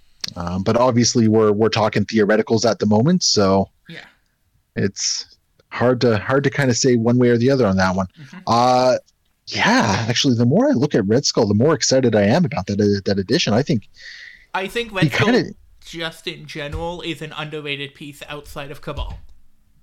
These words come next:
Speaker 1: So now I guess the next question is: Do we want a low-key dual affiliation into
Speaker 2: Ooh.
Speaker 1: Cabal.
Speaker 2: Uh,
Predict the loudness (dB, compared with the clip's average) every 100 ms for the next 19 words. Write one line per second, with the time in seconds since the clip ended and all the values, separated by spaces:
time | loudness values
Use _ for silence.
0 | _ _ _ _ _ -20 _ -18 -4 0
1 | 0 0 0 2 2 2 -2 0 0 0
2 | -2 -2 0 2 2 2 2 2 2 2
3 | 2 2 2 4 4 2 -2 -2 -2 -2
4 | -2 0 2 2 2 0 0 2 0 0
5 | -2 -6 -20 _ -2 0 2 0 0 0
6 | -2 -2 -6 -14 -18 -20 -20 -20 _ _
7 | -14 -10 -8 -10 -12 -14